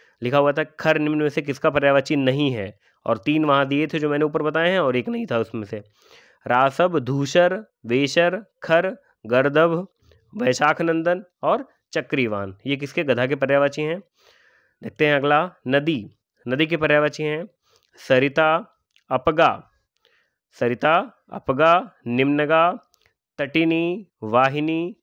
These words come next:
कूलिनी, तरनी, लहरी, कूलंकषा, कूलवती, तरंगवती, द्वीपवती, स्रोतस्विनी, पयस्विनी, सिंधुगामिनी, शैवालिनी, तरंगिणी और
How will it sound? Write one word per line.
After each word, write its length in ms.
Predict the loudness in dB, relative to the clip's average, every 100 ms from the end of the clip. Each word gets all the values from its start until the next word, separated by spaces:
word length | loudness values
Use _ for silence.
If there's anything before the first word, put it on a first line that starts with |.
| _ _
कूलिनी, 680 | -4 -2 0 -2 -4 -6 -10 _ _
तरनी, 600 | -6 -4 -4 -6 -6 -12 -14 -4
लहरी, 680 | 0 0 0 -2 -4 -6 -12 _ _ _
कूलंकषा, 920 | -2 -2 -2 -6 -2 2 2 -2 -12 _ -4
कूलवती, 720 | 0 2 2 0 -2 -4 -6 _ _ _ -6
तरंगवती, 760 | -4 -2 -2 -2 -2 -2 -4 -10 -8
द्वीपवती, 760 | 0 2 2 -2 -2 -2 -2 -6 _ _ _
स्रोतस्विनी, 1000 | -2 0 2 0 -2 0 0 0 -2 -8 _ _ -6
पयस्विनी, 760 | -4 -4 -4 -4 -4 -4 -8 -14 _ _ _
सिंधुगामिनी, 960 | -4 0 2 4 2 2 -2 -4 -6 -12 _ _ -10
शैवालिनी, 920 | 0 2 4 4 2 0 -4 -6 -8 _ _ _ _ -10
तरंगिणी 680 | -4 -2 -2 -2 -2 -2 -8 _
और 300 | 0 2 0